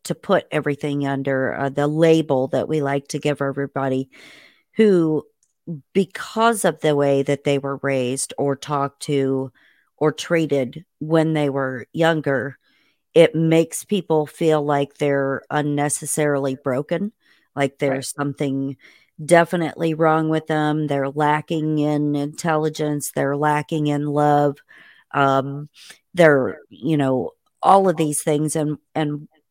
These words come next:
Speaker 1: not only the way people come across with, like, anger, like you said, like, "Why did you do that?"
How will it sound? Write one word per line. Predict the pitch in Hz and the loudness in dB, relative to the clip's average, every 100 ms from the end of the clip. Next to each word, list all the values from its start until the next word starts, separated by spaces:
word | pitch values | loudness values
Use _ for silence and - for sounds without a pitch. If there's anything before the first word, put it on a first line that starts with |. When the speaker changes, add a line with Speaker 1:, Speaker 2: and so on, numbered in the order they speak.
| _ _ _ _ _ - 277 - - | _ _ _ _ _ -16 -16 -10 -2
Speaker 1:
not | 185 233 - | 2 2 0
only | 233 220 180 | -2 0 -2
the | 165 156 | 0 -2
way | 151 160 156 151 151 139 - _ _ _ _ _ _ _ _ - | 0 2 2 2 0 -4 -8 _ _ _ _ _ _ _ _ -6
people | 208 175 156 | -4 0 -2
come | 151 170 156 | -2 -6 -6
across | 143 151 139 139 - - | -6 -6 -6 -6 -10 -8
with, | 135 | -8
like, | - 131 123 - _ _ _ _ _ - | -4 -4 -4 -10 _ _ _ _ _ -2
anger, | 156 147 123 90 - | 0 0 -2 -6 -6
like | 151 143 - | -4 -4 -2
you | 151 | -4
said, | - 143 131 - | -4 -4 -6 -6
like, | 135 131 | -6 -4
"Why | 147 156 | 2 2
did | 147 143 - | 2 0 -6
you | |
do | 139 147 139 | -2 -2 -2
that?" | 139 131 123 123 | -2 -4 -6 -8